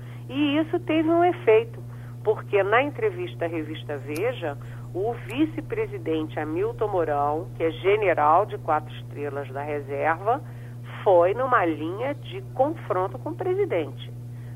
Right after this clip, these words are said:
Primeiro, ele disse que o presidente tinha humilhado o general Pazuello, que é o ministro da Saúde, dizendo que não vai comprar vacina, é, que venha da China, coisa nenhuma. O,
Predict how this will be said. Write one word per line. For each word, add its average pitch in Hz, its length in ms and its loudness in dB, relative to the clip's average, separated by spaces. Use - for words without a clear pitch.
Primeiro, 185 600 4
ele 180 340 4
disse 247 500 -6
que - 160 -10
o 190 60 -4
presidente 185 640 -2
tinha 175 300 0
humilhado 277 840 6
o 202 100 0
general 160 560 4
Pazuello, 156 600 0
que - 120 -4
é - 20 2
o 156 40 2
ministro 156 360 -6
da 143 160 -2
Saúde, 240 540 -2
dizendo 262 380 2
que 277 100 -2
não 247 280 8
vai 202 260 8
comprar 190 800 2
vacina, 196 880 2
é, 185 320 10
que 214 180 -6
venha 190 300 2
da 175 140 6
China, 233 360 0
coisa 233 340 4
nenhuma. 185 480 -2
O, 180 440 0